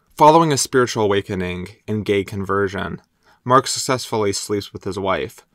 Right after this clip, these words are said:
but eventually finds himself at odds with what has become of him. His identity is stripped away from him in favor of a devilish lie, just as Anna's identity had been stripped away from her in their marriage for some time, that is, until her emancipation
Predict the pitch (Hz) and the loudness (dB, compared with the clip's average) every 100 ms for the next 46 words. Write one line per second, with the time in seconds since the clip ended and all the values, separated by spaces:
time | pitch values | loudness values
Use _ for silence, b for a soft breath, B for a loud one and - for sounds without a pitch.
0 | _ - 117 123 127 120 107 104 98 101 | _ -2 0 0 -2 -2 -2 -2 -4 -6
1 | 92 98 95 - 98 - 92 85 - - | -4 -4 -4 -4 -2 2 2 0 -4 -8
2 | 95 95 92 98 - 95 87 - 82 78 | -4 -4 -4 -10 -8 -6 -6 -10 -12 -14
3 | - _ _ _ b b - 123 120 123 | -18 _ _ _ b b -4 2 4 4
4 | 123 117 104 90 - 110 104 98 95 92 | 4 2 2 0 -2 -4 -4 -2 -2 -4
5 | 90 90 85 85 _ - 107 98 113 98 | -8 -8 -8 -12 _ -8 -8 2 2 4
6 | 101 92 98 101 95 90 85 - 95 87 | 0 0 -4 -2 -4 -4 -6 -8 -6 -4
7 | 76 67 107 _ _ _ _ 143 160 139 | -6 -8 -14 _ _ _ _ -4 -2 0
8 | 107 117 110 101 101 95 92 95 104 95 | 0 0 0 0 0 0 -2 -4 -6 -6
9 | 92 - 104 - 95 95 90 95 104 80 | -6 -6 -6 -2 -4 -4 -10 -2 0 0
10 | 90 - _ 107 104 92 98 92 85 - | -2 -12 _ -6 -4 -2 -2 0 -2 -4
11 | 92 - 87 - 98 87 60 50 - _ | -12 -10 -10 -8 -4 -2 -4 -10 -18 _
12 | _ _ _ 117 120 117 101 98 95 104 | _ _ _ 2 4 4 4 0 -2 -4
13 | 101 95 92 92 - - 98 92 67 53 | -2 -4 -2 -6 -8 -4 -4 -4 -6 -10
14 | - | -12